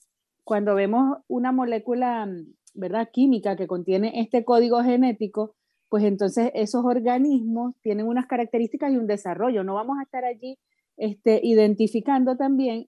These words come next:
unas, unos pensamientos que probablemente sí se van transmitiendo de generación en generación, pero,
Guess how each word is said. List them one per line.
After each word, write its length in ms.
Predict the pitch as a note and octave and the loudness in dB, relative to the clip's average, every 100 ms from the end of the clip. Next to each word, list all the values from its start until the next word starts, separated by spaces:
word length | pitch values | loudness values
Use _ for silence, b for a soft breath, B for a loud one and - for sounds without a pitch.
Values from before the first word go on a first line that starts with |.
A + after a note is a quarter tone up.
| _ | _
unas, 640 | G#3+ G#3 G#3+ A3 G#3 G3+ - | -6 -4 -2 -2 -4 -6 -4
unos 240 | G#3+ A3+ - | 0 0 4
pensamientos 1040 | B3 A3+ - G3+ G3 A#3+ A3+ G3+ A3+ A#3+ _ _ _ | 4 4 2 0 2 2 2 -2 -4 -6 _ _ _
que 160 | - A3 | 2 4
probablemente 920 | G#3+ G#3+ G3+ F#3+ G3 A3+ A3 A3 B3+ | 4 4 6 6 4 2 0 -2 -4
sí 240 | G#3+ A#3+ A#3+ | -4 -4 -4
se 220 | - G3 | 0 0
van 340 | F#3+ F#3 G3 | 2 0 0
transmitiendo 580 | G#3 A3 G#3+ A3+ G#3+ G#3 | 0 0 0 -2 -2 -2
de 100 | A#3 | -4
generación 500 | A#3 G3+ F#3 - F#3+ | -4 -8 -8 -10 -10
en 120 | F#3 | -10
generación, 560 | F3+ F3 E3+ - A#3 C4 | -10 -6 -6 0 2 4
pero, 280 | G#3 E3+ | 4 2